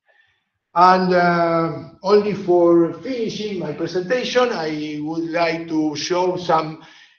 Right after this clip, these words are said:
uh, activities in, in terms of granular flow, in terms of,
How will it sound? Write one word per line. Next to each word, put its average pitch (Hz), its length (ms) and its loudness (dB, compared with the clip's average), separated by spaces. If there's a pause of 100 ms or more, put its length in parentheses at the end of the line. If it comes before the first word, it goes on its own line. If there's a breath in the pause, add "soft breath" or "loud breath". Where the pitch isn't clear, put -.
(120)
uh, 131 540 -12 (240)
activities 202 540 -10
in, 160 260 -12
in 143 160 -14
terms 160 320 -12
of 135 140 -8
granular 143 500 -10
flow, 233 460 -4
in 135 100 -20
terms 147 260 -12
of, 135 180 -12